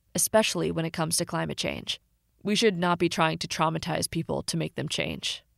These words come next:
or playing to their fears," he says. "We should be giving them hope." In the coming months, he'll be planting and tending to this year's corn, beans, and melon. Scanning the brown landscape, in his mind's eye,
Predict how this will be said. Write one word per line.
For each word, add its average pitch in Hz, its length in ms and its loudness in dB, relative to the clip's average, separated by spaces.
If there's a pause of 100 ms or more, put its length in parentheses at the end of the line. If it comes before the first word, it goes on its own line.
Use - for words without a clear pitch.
or 175 160 2
playing 180 360 0
to - 100 -4
their 156 100 0
fears," - 540 -4 (340)
he 170 140 -4
says. - 360 -4 (300)
"We 185 100 -4
should 190 200 0
be 214 120 0
giving 185 360 0
them 180 140 2
hope." 175 340 0 (1200)
In 202 100 4
the 202 60 4
coming 240 340 2
months, 190 400 2
he'll 202 100 0
be 196 120 4
planting 202 500 0
and 170 160 -4
tending 175 380 0
to 175 100 -2
this 170 240 -2
year's 175 160 -2
corn, 185 560 -2
beans, 170 340 -2
and 165 120 -4
melon. 170 400 -6 (640)
Scanning 226 480 0
the 180 80 2
brown 185 260 4
landscape, - 560 -2 (380)
in 185 80 2
his 175 160 -2
mind's 196 280 0
eye, 214 360 0